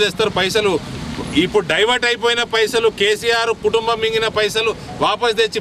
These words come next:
ప్రాజెక్టు కంప్లీట్ చేస్తారా? మీ ఆరు గ్యారెంటీలు ఇంప్లిమెంట్ చేస్తారా? ఎలక్షన్లు వస్తుంటే మభ్యపెట్టుడు ఎందుకు?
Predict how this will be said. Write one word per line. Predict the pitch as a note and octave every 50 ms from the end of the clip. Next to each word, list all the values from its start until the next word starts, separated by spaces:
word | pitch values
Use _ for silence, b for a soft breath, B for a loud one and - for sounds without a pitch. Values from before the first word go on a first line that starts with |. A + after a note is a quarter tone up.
| D#3+
ప్రాజెక్టు | F3 E3+ F#3 G3+ A3 G#3 G3 G#3 F#3+
కంప్లీట్ | G3+ F#3+ F3 F#3 F3+ D#3 D#3
చేస్తారా? | D3 C#3 - B2 A2+ G#2+ A#2+ C3+ C3+ A#2 - - - - - - - - - - - - - - - - -
మీ | D#3+ E3+ D#3+ D#3 E3+
ఆరు | G3+ G#3+ G#3+ G#3+
గ్యారెంటీలు | A3+ A3+ A3+ A3+ A3 A3 A3+ G3+ G3
ఇంప్లిమెంట్ | F3+ F3+ F#3+ F#3 F3+ F3+ D#3+ D#3 D3
చేస్తారా? | C#3+ C3 - - C3 A#2+ A#2+ C3 D3 D3+ C#3+ A#2+ G#2+ - - - - - - - - - - - -
ఎలక్షన్లు | G3 A3 A#3 - - B3 A#3+ A#3 A3+ A3
వస్తుంటే | - - - A#3+ A#3 G#3 A3 A3 G#3+ G3+ F3
మభ్యపెట్టుడు | E3 E3+ F3 G#3+ A3 A3 A3+ A3 G#3+ G3+ F3+ F3
ఎందుకు? | D#3 C#3+ C3+ - C#3+ D#3